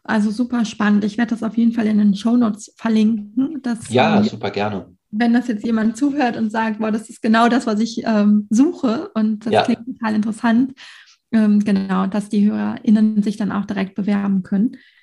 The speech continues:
Speaker 1: Ähm, du hast
Speaker 2: Ja.
Speaker 1: gesagt, ein Jahr, vielleicht noch mal kurz so am Ende
Speaker 2: Mhm.
Speaker 1: noch mal so eine kurze
Speaker 2: Super gerne.
Speaker 1: Zusammenfassung,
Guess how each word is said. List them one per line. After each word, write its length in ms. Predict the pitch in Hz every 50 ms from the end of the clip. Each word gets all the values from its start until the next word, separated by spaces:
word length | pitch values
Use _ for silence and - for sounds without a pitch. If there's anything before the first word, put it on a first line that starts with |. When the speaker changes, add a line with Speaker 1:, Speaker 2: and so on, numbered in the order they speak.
| _ _ _ _ _ _ -
Speaker 1:
Ähm, 400 | - 226 226 214 214 214 214 220
du 140 | - 208 220
hast 160 | 226 240 -
Speaker 2:
Ja. 60 | - 214
Speaker 1:
gesagt, 380 | 233 _ _ - - - - -
ein 240 | 208 202 208 208
Jahr, 180 | 208 208 233 262
vielleicht 220 | 262 254 233 240
noch 80 | 233 226
mal 120 | 214 220
kurz 280 | 214 214 - 226 214 -
so 300 | - 214 214 208 208 208 -
am 180 | - 214 202
Ende 200 | - - 226 233
Speaker 2:
Mhm. 60 | 233 214
Speaker 1:
noch 60 | 214
mal 220 | - 208 214 208 202
so 80 | -
eine 160 | 208 - - -
kurze 260 | - - - - -
Speaker 2:
Super 180 | - - - -
gerne. 220 | - 285 294 -
Speaker 1:
Zusammenfassung, 640 | - - - - 277 294 - - 254 262 277 294 -